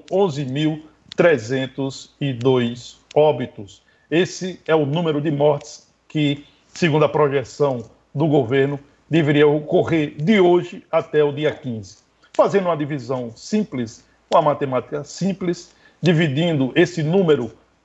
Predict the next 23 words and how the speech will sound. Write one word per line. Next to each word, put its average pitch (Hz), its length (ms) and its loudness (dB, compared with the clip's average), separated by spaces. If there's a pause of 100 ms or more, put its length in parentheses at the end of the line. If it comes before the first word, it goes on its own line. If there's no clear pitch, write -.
(100)
por 160 400 2
oito, 190 400 2 (180)
que - 60 -16
é 170 40 0
o 165 60 -2
número 170 280 -4
de 147 100 -4
dias 147 420 -2
que 170 120 -6
nos 160 120 -4
separam 127 480 2
de 123 80 -6
quinze 143 320 -6
de 185 80 0
maio, 147 400 0 (560)
é, 127 960 4
a 147 120 4
média 151 420 0
de 147 140 -8
mortes 139 380 -2
seria 143 380 -4
de 139 140 -6
mil 170 460 0